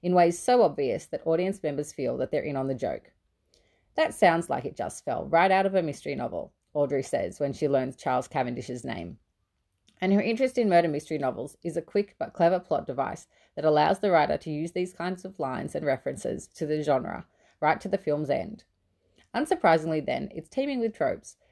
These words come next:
but the genre parody would be remiss not to include them. Murder Mystery isn't full of non-stop, nail-biting suspense, nor does it ever feel very dark, but it definitely keeps you guessing and laughing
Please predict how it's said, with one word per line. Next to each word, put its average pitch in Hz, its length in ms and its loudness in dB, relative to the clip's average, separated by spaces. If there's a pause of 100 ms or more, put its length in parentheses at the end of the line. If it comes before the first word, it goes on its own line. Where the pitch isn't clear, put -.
but 170 140 -4
the 196 100 6
genre 254 280 4
parody 151 400 2
would 147 160 -2
be 147 100 -6
remiss 156 460 -2
not 151 200 -6
to 165 80 0
include 156 340 -4
them. 214 240 -12 (800)
Murder 262 240 4
Mystery 202 380 0
isn't 190 240 0
full 143 260 0
of 139 100 -2
non-stop, 139 580 0
nail-biting 135 600 0
suspense, - 640 -8 (280)
nor 285 200 4
does 311 160 -2
it - 60 -6
ever 180 200 4
feel 165 260 2
very 139 280 2
dark, - 400 -10 (260)
but 190 80 0
it 214 140 4
definitely 277 400 0
keeps 202 280 -6
you 214 60 -2
guessing 151 500 -4
and 208 200 2
laughing 139 480 0